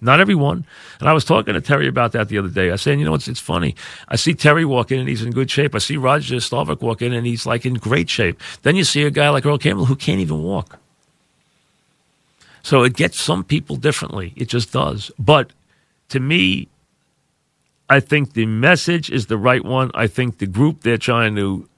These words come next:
make it about is the wrong group. It shouldn't be about the one percent. It should be about the guys who really need it. So we got a lot to get to today.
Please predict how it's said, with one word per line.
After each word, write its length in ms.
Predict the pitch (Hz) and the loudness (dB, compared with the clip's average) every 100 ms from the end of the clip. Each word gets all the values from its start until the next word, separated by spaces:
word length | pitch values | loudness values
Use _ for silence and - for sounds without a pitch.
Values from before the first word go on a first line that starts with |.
| _ | _
make 320 | - 127 143 | -2 2 4
it 80 | 139 | 2
about 380 | 107 101 95 - | 2 2 2 0
is 100 | 101 | -6
the 80 | 98 | -4
wrong 240 | 104 98 | -4 -4
group. 240 | 92 80 _ _ _ _ _ _ _ _ _ _ _ _ _ - | -6 -10 _ _ _ _ _ _ _ _ _ _ _ _ _ -18
It 60 | 104 | -2
shouldn't 240 | 151 147 | 0 2
be 80 | 135 | 4
about 260 | 117 110 | 4 2
the 100 | 107 | 0
one 200 | 107 110 | 0 -2
percent. 320 | 92 87 117 92 | -2 -2 -2 -2
It 40 | |
should 140 | 104 | -6
be 80 | 98 | -2
about 220 | 107 104 | 2 2
the 80 | 101 | 0
guys 220 | 104 104 | 0 0
who 60 | 92 | 0
really 200 | 95 90 | -4 -2
need 160 | 92 82 | -4 -6
it. 80 | _ _ _ _ _ _ _ _ _ _ _ _ _ _ _ _ _ _ _ | _ _ _ _ _ _ _ _ _ _ _ _ _ _ _ _ _ _ _
So 100 | 135 | 4
we 60 | |
got 80 | 127 | 6
a 20 | |
lot 180 | 120 151 | 6 4
to 60 | 135 | 4
get 200 | 160 156 | 2 4
to 120 | 190 | 0
today. 460 | 156 175 202 185 | 4 4 4 0